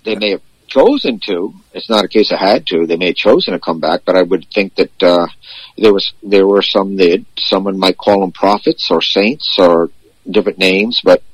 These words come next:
Speaker 1: um, I would say they were the people that realized what it's really about, and, uh,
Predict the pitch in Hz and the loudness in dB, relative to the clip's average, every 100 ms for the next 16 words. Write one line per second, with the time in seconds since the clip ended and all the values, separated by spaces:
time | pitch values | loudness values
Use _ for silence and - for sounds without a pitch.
0 | - - - - - _ - 85 85 85 | -18 -16 -16 -18 -20 _ -4 0 2 0
1 | 80 95 101 92 101 92 95 98 90 82 | -2 0 2 4 2 4 6 6 2 -2
2 | 107 104 95 92 98 95 95 92 95 87 | -2 0 0 2 2 4 2 2 0 0
3 | - 90 95 113 120 92 90 90 - _ | -2 2 6 6 6 4 2 -2 -4 _
4 | _ _ _ _ _ _ _ - - 107 | _ _ _ _ _ _ _ -18 -6 -2
5 | 104 98 95 95 95 95 92 | -2 -2 -4 -2 2 2 0